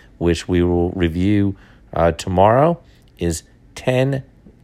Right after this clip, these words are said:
ideas for names of rock bands. So that should be a fun one.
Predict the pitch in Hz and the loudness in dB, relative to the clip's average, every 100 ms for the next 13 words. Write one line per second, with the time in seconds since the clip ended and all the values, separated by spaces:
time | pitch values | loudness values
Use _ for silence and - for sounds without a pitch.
0 | _ _ - - - - 95 85 107 110 | _ _ -20 -20 -10 -2 -2 -2 -2 0
1 | 110 - 87 85 85 101 107 110 - 92 | 0 -2 -4 -2 -2 -2 -2 -4 -4 -4
2 | 78 85 85 82 - 67 55 50 - - | -2 2 4 2 -4 -6 -6 -12 -16 -18
3 | - - - - - 98 - 76 - 73 | -20 -20 -20 -16 -10 -6 -4 -6 -4 -4
4 | 67 62 | -4 -6